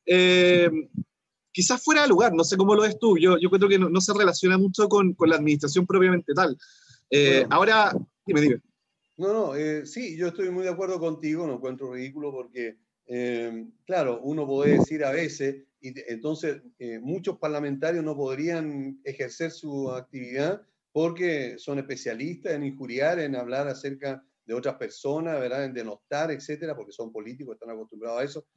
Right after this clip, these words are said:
Speaker 2: ¿verdad? Y a ellos no les pasa nada. En cambio, aquí, digamos, eh, ahora, la verdad son pocos los administradores que po-, o, o las personas, yo creo, que, que hacen ese tipo de cosas, de estar injuriando a alguien. A lo mejor yo podría injuriar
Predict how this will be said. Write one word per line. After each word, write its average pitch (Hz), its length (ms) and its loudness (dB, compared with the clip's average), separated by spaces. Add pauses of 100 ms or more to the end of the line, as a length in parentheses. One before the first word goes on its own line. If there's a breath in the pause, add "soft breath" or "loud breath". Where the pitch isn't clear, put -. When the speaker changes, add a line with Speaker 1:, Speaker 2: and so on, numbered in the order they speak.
(240)
Speaker 2:
¿verdad? 143 200 -4
Y - 120 -2
a 160 60 2
ellos 170 120 0
no 165 80 -2
les 151 140 -4
pasa 160 260 -6
nada. 175 380 -4 (220)
En 131 120 -10
cambio, 170 460 -2
aquí, 143 340 -8
digamos, 175 640 -4 (160)
eh, 117 260 -8 (200)
ahora, 147 400 -2 (360)
la 156 140 -4
verdad 185 300 0
son 185 180 -8
pocos 220 240 -6
los 165 100 -4
administradores 147 480 -4
que 160 100 -10
po-, 135 120 -14
o, 120 380 -12
o 117 80 -8
las 117 100 -6
personas, 139 500 -8
yo 123 140 -10
creo, 143 320 -4
que, 120 240 -8
que 127 100 -8
hacen 127 240 -10
ese 120 200 -14
tipo 127 300 -12
de 117 120 -10
cosas, 123 380 -10
de 117 80 -10
estar 123 340 -8 (480)
injuriando 117 800 -8
a 113 120 -6
alguien. 98 240 -14 (300)
A - 40 -14
lo 120 80 -12
mejor 214 220 -8
yo 170 100 -4
podría 131 280 -4
injuriar 139 640 -8